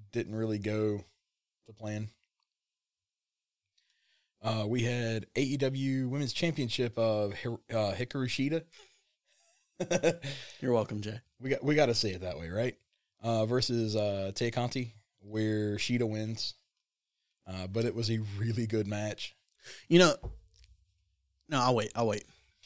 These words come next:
Speaker 1: Uh, we had an Inner Circle segment where they responded to what the Pinnacle said earlier. Uh, we had Billy versus Q T Marshall, where Q T Marshall wins. So the, we're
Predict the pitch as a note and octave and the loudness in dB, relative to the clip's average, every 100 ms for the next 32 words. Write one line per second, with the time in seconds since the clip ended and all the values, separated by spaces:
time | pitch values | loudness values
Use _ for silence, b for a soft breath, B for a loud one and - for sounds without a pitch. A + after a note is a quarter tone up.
0 | b b - A2 A2 A#2+ B2 A#2 A2 C3+ | b b -4 -2 0 2 2 0 -2 -4
1 | B2+ C#3 C3 B2 - B2 A#2+ A#2+ - G2+ | -2 -2 0 2 2 2 0 -4 -4 -2
2 | G#2+ G#2+ G#2 G2 G#2+ G#2 G#2 - G#2 G#2 | 0 0 0 0 0 0 -2 -2 -4 -4
3 | G#2 G2 - G#2 G2+ G2 G2 G2+ G2 G2+ | -6 -6 -6 -4 -4 -4 -4 -6 -4 -6
4 | G2+ G2 F2+ B2 C3+ B2+ B2 A2 - - | -2 -2 2 4 6 6 4 0 -6 -16
5 | _ _ _ _ _ _ _ _ _ _ | _ _ _ _ _ _ _ _ _ _
6 | B B B B B A2+ A2+ C3 A2 G#2 | B B B B B 0 4 4 2 0
7 | B2 C#3+ D3 D3 - _ _ G#2 B2+ A2+ | 2 4 4 2 -4 _ _ -4 -2 -2
8 | G#2+ C3+ A#2+ B2 A2 A#2+ B2+ C3 - _ | -4 -4 -2 -2 -2 -2 -4 -8 -10 _
9 | _ _ _ _ _ _ _ _ _ _ | _ _ _ _ _ _ _ _ _ _
10 | _ G#2 G#2+ A2 A2 G#2 G#2 G2+ G2 - | _ -14 -2 2 2 0 0 -2 -4 -2
11 | B2+ C3 A2 A#2+ C#3+ A#2 G#2 C3 D3+ - | -2 0 0 0 0 -2 -2 -4 -6 -10
12 | - _ _ _ _ _ _ _ G2+ G#2 | -14 _ _ _ _ _ _ _ -8 -4
13 | G2+ G2 G2+ G2 F#2+ G#2 G2+ | -2 -2 -4 -6 -12 -14 -18